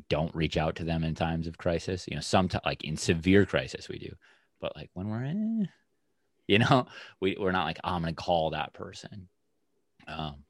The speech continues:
and so to, to me, that's what it is, is we stop being on purpose because our time gets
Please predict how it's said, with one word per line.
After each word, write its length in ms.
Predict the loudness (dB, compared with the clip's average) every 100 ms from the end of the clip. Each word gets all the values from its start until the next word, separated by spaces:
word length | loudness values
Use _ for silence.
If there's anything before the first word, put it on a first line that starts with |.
| _ -8
and 120 | -4
so 260 | 4 4 4 -6 -20 -20 -20 _ _ 0
to, 220 | 2 2
to 180 | 2 2
me, 280 | 4 4 4
that's 280 | 4 2
what 160 | 2 0
it 80 | 0
is, 220 | -2 -4
is 160 | -12 -12
we 100 | -8
stop 460 | -2 -2 0 -2
being 260 | -4 -6 -8
on 160 | -12
purpose 420 | -10 -8 -6 -8 -10
because 280 | -10 -8
our 120 | -8 -10
time 300 | -8 -6 -6
gets 480 | -8 -10 -14 -14